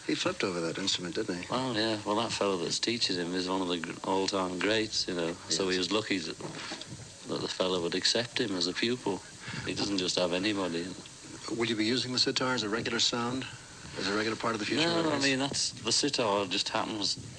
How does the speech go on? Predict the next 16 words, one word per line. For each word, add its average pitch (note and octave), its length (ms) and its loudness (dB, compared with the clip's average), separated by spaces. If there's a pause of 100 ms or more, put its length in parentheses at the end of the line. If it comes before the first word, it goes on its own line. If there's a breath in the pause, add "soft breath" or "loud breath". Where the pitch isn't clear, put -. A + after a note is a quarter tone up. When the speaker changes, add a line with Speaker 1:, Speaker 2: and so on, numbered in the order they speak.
(180)
Speaker 2:
to F#2+ 160 0
have F2+ 160 -2
come F#2+ 180 0
in F2 100 -2
useful G2 400 2
on F2 100 0
a F2+ 60 -2
couple F#2 260 -2
of C3 60 0
tracks, - 460 0
but F#2 160 -4
it's F2 180 -2 (460 loud breath)
really G#2 260 4
nothing F2+ 320 -2
to F2+ 120 0
do A2+ 180 2